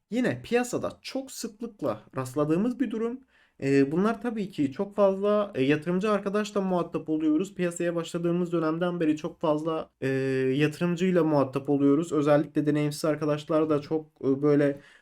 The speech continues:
ağırlıkta. Burada bizim demek istediğimiz şey şu arkadaşlar.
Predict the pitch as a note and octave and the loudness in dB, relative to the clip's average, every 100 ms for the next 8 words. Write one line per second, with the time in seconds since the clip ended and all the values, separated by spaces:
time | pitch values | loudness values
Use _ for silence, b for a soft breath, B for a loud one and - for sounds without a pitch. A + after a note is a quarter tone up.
0 | B - C#3+ D#3 E3 D#3+ - G3 A3+ A#3 | B 0 4 4 4 0 -2 0 0 -2
1 | - E3 F4 B3 A#3 A3+ C4 B3+ A#3+ B3+ | -10 -2 2 2 0 0 0 2 2 0
2 | - A#3 G3 G#3+ B3 - A#3+ G#3 - F3+ | -2 -4 0 0 -2 -2 -2 -2 2 4
3 | C3 C3+ A#2 A2+ - G#2 | 4 2 -2 -2 -6 -6